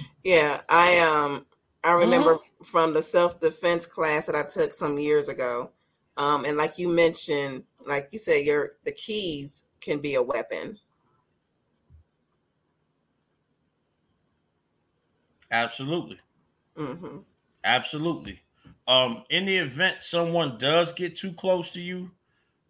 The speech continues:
Speaker 2: um, always, an individual needs to see their prey. So the first thing you wanna do, take these two fingers, you're going right for the eyes.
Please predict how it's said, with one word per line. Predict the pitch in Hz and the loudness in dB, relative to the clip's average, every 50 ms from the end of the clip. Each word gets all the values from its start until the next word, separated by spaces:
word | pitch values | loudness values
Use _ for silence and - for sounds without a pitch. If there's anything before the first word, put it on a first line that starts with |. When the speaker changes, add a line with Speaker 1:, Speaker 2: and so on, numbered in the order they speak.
| _ _ - | _ _ -4
Speaker 2:
um, | 113 120 120 120 117 110 107 107 - _ _ _ _ _ _ _ _ _ _ _ _ _ | -2 -2 0 0 0 -2 -2 -6 -14 _ _ _ _ _ _ _ _ _ _ _ _ _
always, | 131 139 156 170 180 190 185 165 156 139 - - - 87 - - | -2 2 4 4 4 4 2 0 -4 -8 -8 -10 -16 -20 -10 -6
an | 139 139 - - | -6 -4 -2 0
individual | 190 214 214 208 208 175 175 196 202 190 160 165 165 156 151 147 135 | 0 0 0 -2 -4 -2 -2 0 0 0 0 -2 -4 -4 -4 -6 -6
needs | 139 151 165 170 165 143 - | -6 -4 -4 -4 -6 -8 -10
to | - - 139 | -8 -8 -8
see | 127 - - - 175 170 156 143 131 - _ _ _ _ _ _ _ _ _ _ _ _ _ _ 104 | -6 -8 -8 -6 -6 -6 -6 -6 -8 -10 _ _ _ _ _ _ _ _ _ _ _ _ _ _ -4
their | 110 139 139 135 | 0 0 0 0
prey. | 113 - - 147 135 107 - - - _ _ _ _ _ _ _ _ _ _ _ _ _ _ _ _ | -2 -4 -2 0 0 0 -2 -4 -12 _ _ _ _ _ _ _ _ _ _ _ _ _ _ _ _
So | - - 139 127 | -12 -8 -6 -6
the | 123 117 | -6 -6
first | - - 160 165 160 - - | -4 -2 0 0 0 -2 -2
thing | - 180 170 170 | -2 -2 0 0
you | 170 175 175 | -2 -4 -4
wanna | 170 175 175 175 165 | -4 -2 -2 -2 -4
do, | 165 185 190 180 | -4 -4 -6 -4
take | - - 160 160 156 - | 0 0 0 0 0 -2
these | 170 170 165 160 | -6 -6 -6 -6
two | - - 180 165 | -8 -8 -10 -10
fingers, | - - 185 175 170 165 151 147 | -6 -4 -4 -2 -2 -2 -4 -6
you're | 165 160 | -6 -6
going | 151 143 131 120 113 | -4 -4 -4 -2 0
right | 123 127 143 143 - | 2 2 2 2 0
for | - 151 | -2 -2
the | 147 143 | -2 0
eyes. | 127 127 110 110 107 - - - - - | 0 0 0 -2 -4 -10 -14 -16 -20 -20